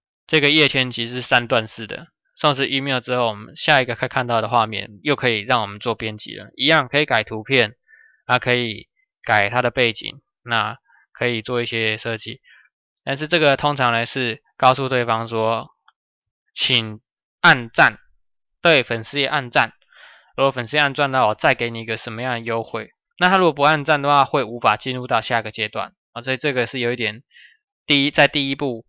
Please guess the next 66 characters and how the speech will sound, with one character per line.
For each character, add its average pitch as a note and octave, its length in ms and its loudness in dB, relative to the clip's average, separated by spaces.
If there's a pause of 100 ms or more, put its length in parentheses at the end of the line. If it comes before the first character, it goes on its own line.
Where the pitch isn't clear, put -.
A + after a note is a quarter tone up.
让 B2+ 340 2
对 B2 200 0
方 A#2+ 180 0
留 A2+ 180 -4
下 A2+ 460 -2
他 B2+ 160 0
的 B2+ 60 -8
email A#2 340 -6
才 A2 160 -6
能 A2+ 100 -4
够 A#2+ 120 -2
进 A2+ 200 -6
下 G#2+ 200 -2
一 G#2 40 -6
步。 A2 200 -14
在 C#3+ 160 2
第 F3 180 2
二 E3 80 4
步 D#3+ 160 -2
的 C#3 140 0
时 C3+ 100 -4
候 C3+ 140 2
呢， B2 160 -2 (260)
让 C3 260 2
你 A2 80 -6
的 G#2+ 120 -6
访 G2+ 260 -4
客 B2 300 -2 (300)
必 C#3 120 -4
须 C3 180 -4
留 A#2 240 -2
下 G#2+ 360 -2
一 - 40 -10
个 A2+ 200 -8 (100)
赞 A#2 200 2 (400)
啊， - 120 -20 (240)
赞 B2 240 2
你 G#2+ 100 -8
的 G#2 120 -6
粉 G#2+ 200 -12
丝 A2 180 -18
页， A2+ 140 -6
他 A#2 140 -4
才 A2 140 -6
能 G2+ 180 -8
够 A2 80 -6
进 A2+ 180 -12
到 A2 160 -4
下 G#2 200 -6
一 - 80 -14
步 G2+ 320 -20 (600)
啊。 - 180 -18
这 C3 100 -12
个 A#2 140 -6
编 C3 200 -2
辑 A2 160 -6
跟 A#2+ 380 -4
上 B2 260 2
一 A#2+ 60 -6
个 A2+ 80 -4
编 A2+ 220 -6
辑 G#2+ 160 -12
是 - 160 -10
一 G#2+ 140 -6
样 A2 200 0
的。 G#2+ 160 -10